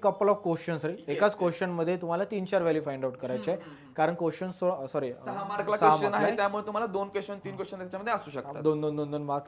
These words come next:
Speaker 1: म्हणजे तसे
Speaker 2: हम्म.
Speaker 1: डिवाइड होईल स्टेप वाईज. आता लास्ट क्वेश्चन आहे, क्वेश्चन नंबर सिक्स, याच्यामध्ये पण आहे, solve any two of the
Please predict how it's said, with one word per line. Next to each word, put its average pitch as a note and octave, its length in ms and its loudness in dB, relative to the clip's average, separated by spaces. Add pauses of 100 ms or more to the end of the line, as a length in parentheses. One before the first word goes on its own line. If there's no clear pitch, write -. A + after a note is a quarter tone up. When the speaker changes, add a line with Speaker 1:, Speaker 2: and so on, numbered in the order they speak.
Speaker 1:
म्हणजे C#3+ 200 -6
तसे E3 120 -6
Speaker 2:
हम्म. G3 140 -4
Speaker 1:
डिवाइड D#3+ 280 4
होईल C3+ 120 0
स्टेप B2+ 300 -10
वाईज. A2+ 160 -10 (380)
आता E3 180 4
लास्ट F3+ 280 8
क्वेश्चन F3+ 320 -2
आहे, G3+ 100 -8
क्वेश्चन D3+ 340 -8
नंबर D3+ 220 -4
सिक्स, D#3 240 -8
याच्यामध्ये D3 380 -2
पण D3+ 140 -2
आहे, D3+ 420 -6
solve C#3+ 220 4
any C#3+ 200 -6 (420)
two D#3+ 140 8
of D3+ 60 0
the D#3 140 4